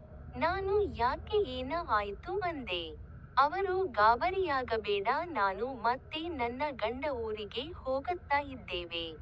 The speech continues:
ಅದಕ್ಕೆ ರವೀಶನಿಗೆ ನಿಮ್ಮ ಮನೆಯಲ್ಲಿ ಬಿಟ್ಟು ಹೋಗತ್ತಾ ಇದ್ದೇವೆ. ಅದರಲ್ಲಿ ಅವನಿಗೆ ಪರೀಕ್ಷೆ ಬೇರೆ ಇದೆ. ನೀನು ಹೇಗಿದ್ರೂ ಟ್ಯೂಷನ್ ಹೇಳಿಕೊಡತ್ತೀಯ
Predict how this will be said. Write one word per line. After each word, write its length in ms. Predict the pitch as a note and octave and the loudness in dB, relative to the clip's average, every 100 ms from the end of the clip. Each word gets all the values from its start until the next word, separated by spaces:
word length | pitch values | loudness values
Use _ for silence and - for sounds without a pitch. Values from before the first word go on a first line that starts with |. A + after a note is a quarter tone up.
| - - - - | -14 -14 -2 2
ಅದಕ್ಕೆ 500 | D4 G4+ A4 - F4+ G4 | 4 4 0 0 0 2
ರವೀಶನಿಗೆ 880 | C#4 B3 D4+ G4 - B3+ A#3 A3+ C#4 F4+ | 0 -2 -2 -2 -2 -4 -4 -6 -6 -4
ನಿಮ್ಮ 380 | B3+ B3+ E4+ G#4 | -4 -6 -2 -2
ಮನೆಯಲ್ಲಿ 680 | E4+ A#3 A3 A3 G3 A#3+ D#4 | 0 -2 -2 -4 -4 -6 -8
ಬಿಟ್ಟು 540 | G3+ F#4+ - D#4+ F4 | -6 -8 -8 -6 -6
ಹೋಗತ್ತಾ 680 | F4+ C4 C#4 F4+ F#4 - D4 | -4 -2 -2 -2 -4 0 0
ಇದ್ದೇವೆ. 680 | D4+ B3+ F#3+ F3+ E3+ E3+ E3 D#3 - - - - | -2 -10 -6 -6 -6 -6 -6 -10 -16 -18 -4 2
ಅದರಲ್ಲಿ 760 | C#4+ E4+ A4 G#4+ E4+ D4 E4+ | 4 4 2 2 0 -4 -4
ಅವನಿಗೆ 600 | F4 A3+ A3 A3 G3+ B3 F#4 G#4 | -2 0 0 -4 -6 -4 -2 0
ಪರೀಕ್ಷೆ 760 | B3 A#3+ C#4+ F#4 - D4+ D#4+ | 4 4 2 -4 -4 -4 -4
ಬೇರೆ 400 | D4+ G#3 B3 F#4 | -4 -4 -4 -4
ಇದೆ. 380 | E4+ G#3+ F3+ E3+ D#3 - - - - - - | -6 -6 -6 -6 -6 -12 -14 -14 -14 -12 -6
ನೀನು 420 | D#4+ F#4+ F#4+ G#4 | -4 -2 2 0
ಹೇಗಿದ್ರೂ 760 | G4+ C#4 D4+ E4+ E4 C4+ E4+ F4+ | 0 -4 -4 -4 -6 -4 -4 -4
ಟ್ಯೂಷನ್ 640 | - B3 C4 C#4 F4 F4 | -6 -8 -6 -4 -2 -4
ಹೇಳಿಕೊಡತ್ತೀಯ 1040 | F#4 - A#3 C#4 D4+ A#3 G3+ F#3 - F#3 | -6 -4 -2 -2 -6 -2 -2 -2 -10 -10